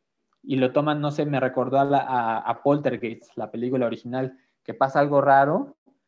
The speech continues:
y, "Ay, es porque es otra dimensión", mira, y ponen al niño y ven cómo se desliza. No, no, no les causaba, digamos, eh, un efecto, no había, no había una intencionalidad de espantar con eso,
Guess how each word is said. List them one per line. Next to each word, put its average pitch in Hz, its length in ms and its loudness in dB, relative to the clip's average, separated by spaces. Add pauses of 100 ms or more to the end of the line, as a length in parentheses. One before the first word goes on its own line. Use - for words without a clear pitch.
(260)
y, 123 320 -4
"Ay, 311 380 0
es - 80 -2
porque 226 220 -6
es 208 60 -4
otra 220 180 -2
dimensión", 156 460 -4
mira, 175 260 -2
y 143 60 -2
ponen 147 260 -2
al 127 200 -2
niño 160 320 0
y 156 140 -2
ven 135 180 -6
cómo 143 220 -6
se 135 140 -6
desliza. 131 680 -6 (760)
No, 143 160 2
no, 143 280 0
no 147 200 0
les 147 180 2
causaba, 139 680 4 (240)
digamos, 131 580 -2
eh, 110 760 -4 (640)
un 147 180 0
efecto, 147 460 2
no 139 100 2
había, 151 300 4
no 156 100 0
había 170 160 4
una 170 140 0
intencionalidad 135 1040 0
de 131 160 0
espantar 123 580 -2
con 147 240 -2
eso, 185 360 -2